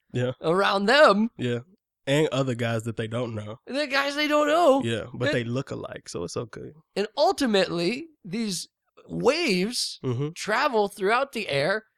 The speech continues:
Speaker 2: but, and they wind up pushing a poor little thirteen-year-old boy who's just waiting for the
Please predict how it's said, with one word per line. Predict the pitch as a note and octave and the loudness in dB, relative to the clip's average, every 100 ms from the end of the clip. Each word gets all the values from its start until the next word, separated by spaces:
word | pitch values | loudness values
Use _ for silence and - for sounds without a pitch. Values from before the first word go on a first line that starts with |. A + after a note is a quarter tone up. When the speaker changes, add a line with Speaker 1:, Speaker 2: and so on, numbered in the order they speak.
| _ _ - | _ _ -6
Speaker 2:
but, | F#3+ | -2
and | G#3+ A3+ | -2 -2
they | A3+ | 0
wind | A#3+ B3+ | 2 2
up | B3+ - | 0 0
pushing | D#4 D#4+ C4+ A3 A3+ - _ | -2 0 0 0 -2 -8 _
a | G3 B3 | -2 -2
poor | B3+ C#4+ | 0 0
little | C#4 C4+ C4 A3+ _ | 2 4 4 2 _
thirteen-year-old | C#4 C#4+ - C#4 C4+ C4+ C4+ | -6 -6 -4 -4 0 0 0
boy | A#3 D4+ D4 A3+ A#3+ | 2 2 2 0 -6
who's | B3 | -6
just | - B3+ | -6 -8
waiting | B3+ B3 C4 C#4 B3+ - | -4 -4 -2 -4 -6 -10
for | - B3+ | -12 -10
the | C4 | -10